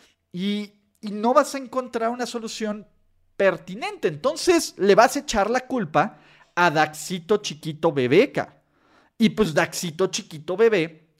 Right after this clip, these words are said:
pues sí va a estar del nabo, ¿no? Quien también es uno de los perdedores y me duele con todo el cocoro, porque la neta es que Isaac, eh, es alguien que ha estado trabajando un chingo, es alguien que afortunadamente todavía va a tener un espacio en el roster, porque este es su último año con su etiqueta de jugador internacional,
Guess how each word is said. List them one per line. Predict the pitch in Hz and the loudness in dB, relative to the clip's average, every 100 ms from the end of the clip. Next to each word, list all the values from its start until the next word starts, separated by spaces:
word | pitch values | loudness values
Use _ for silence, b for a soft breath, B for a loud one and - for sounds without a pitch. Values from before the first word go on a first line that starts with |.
| _ _ _ | _ _ _
pues | 143 - | -10 -4
sí | 147 | -2
va | 120 | -2
a | |
estar | - 104 92 | -4 -8 -8
del | 95 | -14
nabo, | 82 - _ | -18 -20 _
¿no? | 139 202 b b b b _ _ | -10 -10 b b b b _ _
Quien | 208 269 277 - | 2 2 2 -2
también | - 180 185 247 | -2 -2 -2 -4
es | 214 | -2
uno | 233 | -2
de | 233 | -4
los | 170 | -2
perdedores | 151 143 208 196 | -2 2 2 0
y | |
me | 170 170 | -4 2
duele | 185 233 | 4 2
con | 233 170 | 0 -6
todo | 147 196 | -2 -2
el | 196 | -2
cocoro, | 147 - 139 135 - _ | -6 -2 0 0 -6 _
porque | - 131 - 143 | -12 -12 -8 -8
la | 147 | -8
neta | 165 196 208 | -6 -8 -8
es | 208 | -10
que | 151 | -12
Isaac, | 139 165 170 170 | -4 0 0 -2
eh, | 131 123 117 113 - | -4 -2 -4 -6 -4
es | 170 | -2
alguien | 170 202 196 | -2 -4 -6
que | 165 | -8
ha | |
estado | 160 180 175 | -4 -4 -4
trabajando | 127 113 - 139 180 | -6 -10 -8 -8 -8
un | 196 | -10
chingo, | 147 185 208 220 247 B B | -12 -10 -4 -4 -4 B B
es | 180 220 | 0 0
alguien | 226 269 | 0 -2
que | |
afortunadamente | 185 - 139 - 151 226 226 214 220 | -4 -2 -6 -6 -4 -2 -2 -6 -4
todavía | 214 214 202 | -2 0 2
va | 190 | 2
a | 190 | 0
tener | 185 180 - | -4 -6 -6
un | 185 | -8
espacio | 190 - - 165 185 | -8 -2 -2 0 -4
en | |
el | 170 | -4
roster, | 160 165 - 160 | 2 2 2 -4
porque | 165 123 147 | -4 -6 -4
este | 165 160 | -4 -6
es | 185 | -10
su | 170 | -4
último | 175 175 165 135 | -4 -4 -2 0
año | 143 156 | 0 -4
con | 151 120 | -6 -10
su | - | -8
etiqueta | 117 - 143 151 | -10 -6 -6 -4
de | 143 | -4
jugador | 117 113 113 | -4 -2 -2
internacional, | 147 147 139 135 190 180 156 | -2 -4 -4 -6 -4 -2 -2